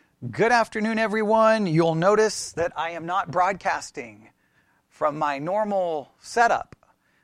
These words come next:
I am broadcasting live from the sanctuary of Victory Baptist Church.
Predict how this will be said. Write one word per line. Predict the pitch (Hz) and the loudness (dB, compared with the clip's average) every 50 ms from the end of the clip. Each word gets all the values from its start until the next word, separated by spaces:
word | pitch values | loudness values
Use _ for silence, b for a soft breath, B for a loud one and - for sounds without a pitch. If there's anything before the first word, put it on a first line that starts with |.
| _ _ - | _ _ -14
I | - 135 | -12 -12
am | 131 123 | -8 -2
broadcasting | 151 165 165 175 - - 165 156 147 - - - 151 147 143 | 0 0 0 0 -2 -4 -6 -6 -6 -10 -14 -12 -10 -10 -6
live | 131 170 170 170 170 160 160 151 139 | -4 -2 -2 -2 -2 -4 -6 -8 -10
from | _ - 160 156 147 | _ -10 -8 -8 -8
the | 139 | -10
sanctuary | - - 180 160 - - 165 151 156 156 151 147 | -10 -10 -10 -10 -10 -12 -10 -8 -8 -6 -6 -6
of | 139 127 | -8 -8
Victory | 120 - _ - 156 139 | -10 -14 _ -12 -10 -6
Baptist | 127 135 135 135 - 127 - | -4 -6 -6 -6 -10 -18 -14
Church. | - - 277 294 262 - - _ - - - - - | -6 -4 -2 -2 -2 -4 -10 _ -18 -16 -16 -16 -18